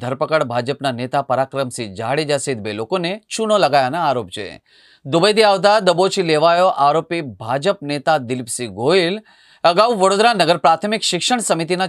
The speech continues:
ચેરમેન રહી ચૂક્યા છે. ભાજપ કોર્પોરેટર ઉપરાંત અન્ય એક વ્યક્તિને પણ દિલીપ ગોહિલ સામે જમીન વેચાણના નામે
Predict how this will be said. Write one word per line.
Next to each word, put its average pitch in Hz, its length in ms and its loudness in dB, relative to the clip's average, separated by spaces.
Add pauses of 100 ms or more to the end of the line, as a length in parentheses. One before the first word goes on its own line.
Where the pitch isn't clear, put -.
ચેરમેન 143 380 -4
રહી 165 180 -6
ચૂક્યા 113 320 -8
છે. 110 100 -10 (720)
ભાજપ 156 300 2
કોર્પોરેટર 190 560 2
ઉપરાંત 170 420 0 (120)
અન્ય 151 240 -4
એક 127 40 -20 (140)
વ્યક્તિને 160 420 -4
પણ 147 200 -4
દિલીપ 120 240 -8
ગોહિલ 120 240 -6
સામે 165 220 2 (760)
જમીન 175 440 0 (140)
વેચાણના 180 520 0 (100)
નામે 156 200 -2